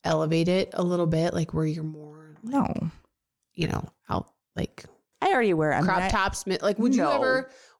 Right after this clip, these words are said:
Speaker 1: do you foresee yourself doing, like, the sports bra and, and leggings?
Speaker 2: No.
Speaker 1: Never?
Speaker 2: No, I do compression shorts and, like, a, a fairly loose
Speaker 1: Yeah.
Speaker 2: tank top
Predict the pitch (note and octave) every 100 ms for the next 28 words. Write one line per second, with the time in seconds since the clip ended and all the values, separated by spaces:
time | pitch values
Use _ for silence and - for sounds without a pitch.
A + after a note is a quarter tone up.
0 | _ G#3+ A3+ B3+ A3+ G3+ - F#3+ F#3 F3+
1 | - D#3+ D#3 - D#3+ D#3 D#3+ D3 C#3+ C#3
2 | - C3 B2+ - - A2+ G#2 F2 - -
3 | - F2 - - _ _ A2+ A2+ A2+ E3
4 | - - - E3+ D#3 F2 G1+ - F3+ -
5 | - _ - D#3 D3+ E3 G#3 _ A3+ E3
6 | D#3+ - A3 A#3 A3 G3 F#3 F3 - F3
7 | E3 E3 E3+ E3 D3+ D3+ D3+ F3 F3 E3
8 | E3 F3 F3 - - E3 - - - -
9 | D3+ D3 C#3 C#3+ - - E3 - - -
10 | - E3+ G#2+ B2+ - _ - - - D3+
11 | - -